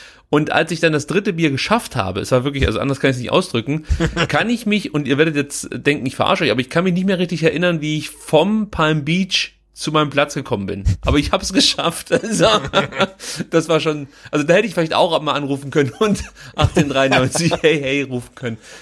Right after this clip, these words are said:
Da ging's relativ schnell wieder, die Ernüchterung war dann doch groß. Und, ähm, ja, der VfB hat mich ausgenüchtert, muss ich sagen, an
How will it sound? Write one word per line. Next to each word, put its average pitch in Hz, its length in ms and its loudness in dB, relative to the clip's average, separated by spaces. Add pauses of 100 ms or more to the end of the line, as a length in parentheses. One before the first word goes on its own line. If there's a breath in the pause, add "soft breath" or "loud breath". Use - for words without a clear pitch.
Da 147 80 6
ging's 196 280 0
relativ 156 340 2
schnell 135 220 0
wieder, 135 160 0
die 120 140 2
Ernüchterung 120 460 0
war 120 80 0
dann 110 160 -2
doch 120 160 -2
groß. - 340 -2 (380 loud breath)
Und, 117 360 0
ähm, 113 360 0
ja, 117 160 0
der 113 100 -4
VfB 135 380 4
hat 131 100 0
mich 120 140 -2
ausgenüchtert, 113 640 -2
muss 110 120 -6
ich 113 120 -8
sagen, 113 260 -6
an 151 80 0